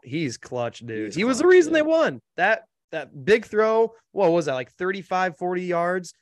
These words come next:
Speaker 1: to set up the
Speaker 2: Thirty-six
Speaker 1: field goal
Speaker 2: yards,
Speaker 1: to
Speaker 2: I
Speaker 1: win?
Speaker 2: believe.
Speaker 1: Thirty-six yards?
Speaker 2: He also had huge blocks in the game. I, I think it was on the last Aaron Jones touchdown. He sealed the edge to just, like,
Speaker 1: Yeah.
Speaker 2: like, the, the hold my dick touchdown. He just
Speaker 1: Yeah, I'll
Speaker 2: absolutely
Speaker 1: say he did the Marshawn Lynch. Yeah.
Speaker 2: he sealed the edge perfectly for Aaron to get right in there.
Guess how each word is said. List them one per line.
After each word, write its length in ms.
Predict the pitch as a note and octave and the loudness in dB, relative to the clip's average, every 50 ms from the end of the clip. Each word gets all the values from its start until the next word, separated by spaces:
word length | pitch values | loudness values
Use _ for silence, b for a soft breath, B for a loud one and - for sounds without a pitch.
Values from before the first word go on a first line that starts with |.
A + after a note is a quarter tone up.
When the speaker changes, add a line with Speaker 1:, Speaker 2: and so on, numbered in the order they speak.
| _ _ | _ _
Speaker 1:
to 100 | - C#3 | -8 -4
set 120 | D3 D#3 | -2 -2
up 60 | F3 | -2
the 40 | D#3+ | -2
Speaker 2:
Thirty-six 180 | D#3 - D3 C3+ | -2 -2 -2 0
Speaker 1:
field 120 | E3+ F3 | 0 0
goal 100 | E3+ A2 | 0 0
Speaker 2:
yards, 140 | G#2+ G#2+ - | 0 -2 -2
Speaker 1:
to 60 | A2+ | -2
Speaker 2:
I 40 | A2 | -2
Speaker 1:
win? 120 | - E3 F3 | -2 -2 -2
Speaker 2:
believe. 240 | - G#2 G2+ - - _ _ _ _ _ _ _ _ _ _ D3 | -2 -4 -4 -6 -8 _ _ _ _ _ _ _ _ _ _ -6
Speaker 1:
Thirty-six 440 | E3 F3+ G3 - - G3+ F#3 - | -6 -6 -6 -6 -6 -8 -6 -6
yards? 160 | - G#3 G#3 G#3+ | -4 0 4 8
Speaker 2:
He 60 | B3 | 8
also 200 | D4 D#4 D4+ C4 | 8 8 8 6
had 100 | A#3 E3+ | 6 6
huge 400 | - - - G3 G#3 F3 C#3+ - | 4 2 2 4 4 4 4 4
blocks 320 | C#3 C3 C3+ C#3 C3+ - C#3 | 4 4 6 4 4 0 -4
in 40 | |
the 60 | A#2+ A2+ | -4 -2
game. 280 | A2+ A#2 A#2 A#2 A2+ | -2 0 -2 0 2
I, 100 | B2 C3 - | 0 0 2
I 120 | B2 B2+ B2+ | 2 0 0
think 200 | - F3 F3 E3+ | 0 0 2 2
it 20 | |
was 80 | D#3+ C#3 | 2 2
on 140 | D3 C#3+ C3+ | 0 -2 -2
the 180 | B2+ A#2+ A2+ | -2 -2 -2
last 340 | A2+ A2+ A#2 A#2+ A#2 - - - | -2 0 -2 -2 -2 -4 -8 -10
Aaron 240 | B2+ A#2+ A#2+ A#2 G#2+ | -10 -10 -10 -10 -10
Jones 420 | A2 G#2+ G#2+ A2 G#2+ G#2 - - | -10 -8 -8 -8 -10 -10 -12 -10
touchdown. 560 | - - - - - G#2+ G2+ F#2+ F#2 F2+ E2+ - _ | -6 -6 -6 -4 -4 -4 -4 -2 -4 -6 -8 -12 _
He 300 | - - B2 B2+ A#2+ A2+ | -14 -8 -6 -4 -4 -4
sealed 420 | - - - C3 B2+ A#2+ A2+ G#2 | -4 -4 -4 -2 -2 -2 -2 -2
the 140 | A2 G#2+ G2+ | -4 -6 -8
edge 420 | G2 G2 G2 G2 F2 - - - - | -8 -10 -10 -12 -14 -14 -14 -14 -10
to 120 | - A2 | -12 -10
just, 180 | F#2 G2 G#2+ C3 | -10 -10 -10 -4
like, 80 | C#3 | 0
Speaker 1:
Yeah. 380 | C#3 C#3 C#3 C#3 C#3 C#3 C#3 C3+ D3 | 2 4 4 4 6 4 6 4 4
Speaker 2:
like, 80 | C#3 - | 4 2
the, 40 | D#3 | 2
the 60 | D3+ D3 | 0 0
hold 220 | - D#3+ E3+ D#3 | 2 0 0 0
my 140 | D#3 D3 C3 | 0 -2 -2
dick 220 | A2+ C3 C3+ C3+ - | -2 -4 -4 -2 -2
touchdown. 440 | D#3 D3 - - D#3+ D#3 D#3 D3+ B B B B B | -2 -4 -2 -2 -2 -2 -2 -4 B B B B B
He 140 | - E3 D3+ | -6 -2 -2
just 320 | D#3 - - - - - - - | -2 -2 -2 -6 -8 -8 0 4
Speaker 1:
Yeah, 120 | E3+ F#3 | 4 6
I'll 120 | F3+ E3+ F#3 | 6 6 4
Speaker 2:
absolutely 200 | F#3 C3+ - F#3+ F3 | 4 4 4 4 2
Speaker 1:
say 40 | F#3 | 2
he 40 | F3+ | 0
did 120 | F3+ F3+ | 0 -2
the 60 | F3 F3 | -2 -2
Marshawn 500 | E3+ E3 E3+ F3 - F#3+ F3 E3+ E3+ E3 | 0 0 0 0 0 -2 -2 -2 -2 -4
Lynch. 340 | F3 F3+ E3+ E3 - - | -4 -4 -4 -6 -8 -10
Yeah. 160 | E3 E3 E3+ F3 | -8 -6 -2 0
Speaker 2:
he 100 | E3 D3+ | 0 0
sealed 360 | - - E3+ E3+ E3 D#3 C#3+ | 2 6 8 8 8 8 6
the 120 | C#3+ C3+ C3 | 4 4 6
edge 240 | C3 B2 A2+ - | 4 2 0 -2
perfectly 480 | - - B2+ A2 A#2+ G#2 A#2 A#2 A2 G#2+ | -2 0 0 0 0 -2 -2 -2 -2 -2
for 400 | G#2 - A2+ A2 G#2+ G#2 G#2 - | -2 -4 -4 -2 -2 -2 -2 -4
Aaron 400 | - G#2+ A2 G#2+ G#2+ G#2+ G2+ G2+ G2 | -4 -4 -4 -4 -4 -6 -8 -10 -10
to 100 | - G2 | -10 -6
get 260 | F#2+ G2 F2+ D#2+ B1+ | -4 -4 -4 -4 -4
right 180 | F2+ F2+ F2 E2+ | -4 -6 -6 -8
in 140 | E2+ E2 | -10 -12
there. 320 | D#2+ D2+ C#2 A1+ G1+ - | -14 -14 -14 -14 -16 -18